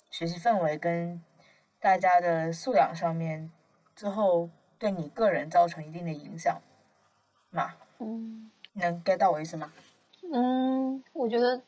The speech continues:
Speaker 2: 初中比较可以养习惯的。
Speaker 1: 就是初中你需要一个比较好的环境。
Speaker 2: 嗯，对。
Speaker 1: 就是初中已经形成了，就是到了高中，怎么说？
Speaker 2: 高中其实高一有一点，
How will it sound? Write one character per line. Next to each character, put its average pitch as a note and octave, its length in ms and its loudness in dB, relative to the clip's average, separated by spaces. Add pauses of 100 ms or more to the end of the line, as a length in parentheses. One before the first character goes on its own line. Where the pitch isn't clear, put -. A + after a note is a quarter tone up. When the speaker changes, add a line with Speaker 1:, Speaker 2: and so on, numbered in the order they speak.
Speaker 2:
初 - 280 6
中 C#4+ 380 4 (680)
比 G#3 120 4
较 C4 140 10
可 B3+ 160 -2
以 A#3+ 60 2
养 G#3+ 180 -2
习 G3 320 -10
惯 G3+ 380 -6
的。 - 60 -18 (500)
Speaker 1:
就 F4 100 -12
是 F4+ 160 -6
初 D4 220 0
中 D4 260 4
你 G#3 100 -4
需 F#3+ 140 -10
要 B3+ 180 10
一 A3 60 -2
个 G3 600 6 (600)
比 F#3+ 120 -10
较 A3 120 0
好 E3+ 220 2
的 D#3+ 80 -2
环 E3 340 -4
境。 G#3 300 -10 (380)
Speaker 2:
嗯， G3 300 -2
对。 F3+ 200 2
Speaker 1:
就 E4 80 -2
是 D4+ 80 0
初 F4 260 0
中 F4 200 8
已 G#3+ 180 -2
经 B3 300 0
形 F#3 480 -6
成 F3 240 -2
了， F3 220 4
就 B3 120 -4
是 A3+ 200 -4
到 B3+ 260 8
了 G3 80 6
高 G#3 280 6
中， G#3+ 300 -2 (400)
怎 F#3 100 -16
么 F3 120 -10
说？ A3+ 220 -10 (380)
Speaker 2:
高 C#4+ 160 4
中 D#4 120 2
其 D#4+ 140 -4
实 C4+ 120 -4
高 B3+ 200 2
一 B3+ 140 -4
有 F#3+ 160 -6
一 G#3 60 -4
点， F#3 300 -8